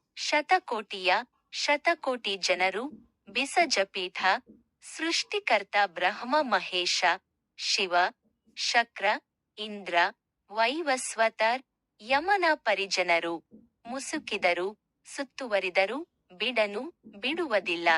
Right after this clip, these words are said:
ಎಂದು. ಗರ್ಜಿಸುತ್ತ ವಾಘೇಯಂ, ಕುದುರೆಯ ಕಡಿವಾಣ, ಬಿಸುಟು, ಎಸೆದು, ಚಕ್ರವ ಕೊಂಡು, ತೆಗೆದುಕೊಂಡು, ಧುಮ್ಮಿಕ್ಕಲು ಆಗ ಚತುರ್ದಶ, ಹದಿನಾಲ್ಕು,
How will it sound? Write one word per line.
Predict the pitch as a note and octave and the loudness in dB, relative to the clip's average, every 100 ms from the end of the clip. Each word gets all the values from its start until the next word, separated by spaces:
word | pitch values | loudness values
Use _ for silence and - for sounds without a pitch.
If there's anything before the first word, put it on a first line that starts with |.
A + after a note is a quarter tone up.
| - | 0
ಎಂದು. | G3+ G3+ F3+ F3+ E3+ D#3 _ _ _ _ _ _ _ _ _ G#3+ | -8 -8 -6 -8 -6 -8 _ _ _ _ _ _ _ _ _ -2
ಗರ್ಜಿಸುತ್ತ | B3+ D#4+ E4 - G#4 - C4+ C4+ | 4 4 2 -4 -2 -2 2 4
ವಾಘೇಯಂ, | C#4+ A3+ G3 F#3+ F#3 F#3 F3+ F3+ F3+ _ - _ | 4 6 6 6 0 0 2 2 -2 _ -20 _
ಕುದುರೆಯ | - D4 F#4+ F#4+ D#4 B3+ | -10 -4 -2 0 2 2
ಕಡಿವಾಣ, | B3 - F#3+ G3 F3+ F3 F3+ F#3 A3+ - _ G3 | 2 2 0 2 4 6 6 2 2 -10 _ -10
ಬಿಸುಟು, | B3 B3+ - G#3 G3+ F3 D#3+ _ _ - | -6 -4 -4 -6 -4 -6 -6 _ _ -6
ಎಸೆದು, | G3+ A#3+ - F#3 F#3+ A3 C#4 _ _ _ | -6 -4 -4 -4 -4 -12 -14 _ _ _
ಚಕ್ರವ | - D#4 D#4 F#4+ G4 C#4 | 0 0 0 0 2 4
ಕೊಂಡು, | G3+ - F#3 E3+ F#3 C4 _ _ _ | 2 2 -2 -2 -6 -8 _ _ _
ತೆಗೆದುಕೊಂಡು, | G#3 G#3 G#3+ G3 F#3+ - F3+ F#3+ - F4 _ _ _ G3 | -4 -2 -2 -4 -6 -4 -6 -4 -8 -8 _ _ _ -8
ಧುಮ್ಮಿಕ್ಕಲು | C4+ E4 A4+ A4 - G#3+ G#3 A3+ | -4 -2 -2 -4 2 2 2 2
ಆಗ | F3+ F3+ F3+ G#3 | 6 6 6 4
ಚತುರ್ದಶ, | A3+ - B3 - A#3 F#3+ F3+ - E3+ D#3+ _ _ _ | 4 2 0 -2 -2 0 2 4 2 0 _ _ _
ಹದಿನಾಲ್ಕು, | - A3+ A3 G#3 F#3+ F3 E3+ - A#3 C#4+ | 0 0 2 0 4 4 0 -8 -8 -8